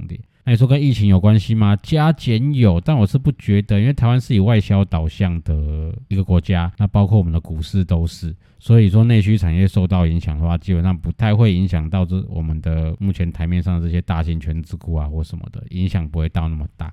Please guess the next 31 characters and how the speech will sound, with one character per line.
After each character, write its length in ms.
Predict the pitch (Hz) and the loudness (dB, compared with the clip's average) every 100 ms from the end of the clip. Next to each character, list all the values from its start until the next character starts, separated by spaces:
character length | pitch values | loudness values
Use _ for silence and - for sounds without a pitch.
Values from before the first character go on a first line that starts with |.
| - | -8
那 80 | 107 | -6
除 160 | - | -4
非 100 | 90 | 0
真 140 | 92 95 | 2 2
的 80 | 90 | 2
到 140 | 92 | 0
停 280 | 90 85 78 | 0 -4 -4
工， 300 | 87 78 80 | -2 -2 -2
那 280 | 90 87 85 | 0 0 2
我 100 | 82 | 2
相 140 | 107 | 2
信 200 | 120 117 | 4 4
离 140 | 101 101 | 2 0
停 220 | - 98 | 0 2
工 180 | 110 107 | 4 6
还 80 | |
有 180 | 104 92 | 6 6
蛮 240 | 87 85 92 | 4 2 0
长 180 | - 90 | 0 0
的 140 | 90 | 2
一 40 | 90 | 4
段 240 | 107 101 | 4 2
距 320 | 92 113 95 80 | 2 2 2 2
离 100 | 78 | -2
啦， 180 | 80 | -2
甚 160 | 80 98 | -2 -2
至 80 | 95 | -2
包 260 | 92 95 95 | 0 0 0
括 240 | 113 95 | 2 2
像 240 | 87 98 87 | 2 0 -2
是， 300 | 95 90 | -2 -2